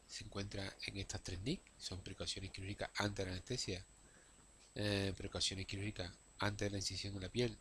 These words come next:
y precauciones quirúrgicas tras el procedimiento, y tendremos que ir, ir registrando la realización del mismo de la siguiente forma. Por ejemplo, imaginemos que ya hemos realizado,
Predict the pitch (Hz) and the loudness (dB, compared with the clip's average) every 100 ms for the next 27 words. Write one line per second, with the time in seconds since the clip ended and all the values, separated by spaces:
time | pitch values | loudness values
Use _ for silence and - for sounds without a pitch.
0 | - - 98 92 87 101 98 104 101 98 | -10 -6 -4 -2 -2 -2 -2 -2 -2 -2
1 | 90 - 92 95 90 92 - 98 113 131 | -4 -4 -4 -4 -4 -4 -4 0 0 -2
2 | 117 175 - - - - - - - - | -2 -6 -8 -20 -20 -20 -20 -20 -14 -6
3 | 107 98 98 104 107 - 110 104 101 98 | 0 2 2 0 -2 -2 2 4 4 4
4 | 101 95 95 95 - - 101 113 98 - | 4 4 2 0 -2 -6 -2 -2 -2 -10
5 | - - - 117 101 101 90 90 - 107 | -16 -16 2 4 6 4 2 0 0 2
6 | 104 87 - - 90 85 87 85 - 101 | 0 -4 -10 -2 -2 0 -2 2 2 2
7 | 110 110 120 127 143 110 - 95 101 - | -2 0 -2 -2 0 2 2 0 -4 -2
8 | 104 92 - - - - 92 95 104 92 | -2 -2 -6 -16 -20 -4 0 0 -2 -4
9 | 90 90 101 113 - 107 104 104 104 104 | -4 -2 0 0 -2 0 0 0 -2 -2
10 | - 123 127 | 0 0 0